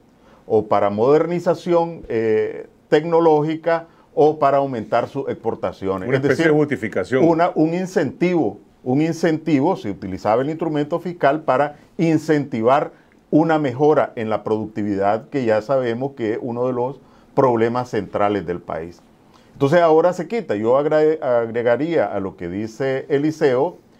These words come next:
Speaker 1: es que no solo el cosep, ¿verdad? Sino que ahora el grupo gobernante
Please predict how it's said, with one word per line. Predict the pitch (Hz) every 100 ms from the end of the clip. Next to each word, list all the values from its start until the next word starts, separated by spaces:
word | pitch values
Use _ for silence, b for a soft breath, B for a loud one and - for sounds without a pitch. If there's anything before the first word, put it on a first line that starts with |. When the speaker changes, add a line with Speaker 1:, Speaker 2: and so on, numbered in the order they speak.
| b b
Speaker 1:
es | 131
que | 190
no | 185 185
solo | 190 185
el | 190 185 180
cosep, | 131 - 165 - - - - -
¿verdad? | 71 87 113 - b b
Sino | - 117 107 117
que | 165
ahora | 165 175 135
el | 98
grupo | 107 107 110
gobernante | 135 156 165 165 151 147 143 196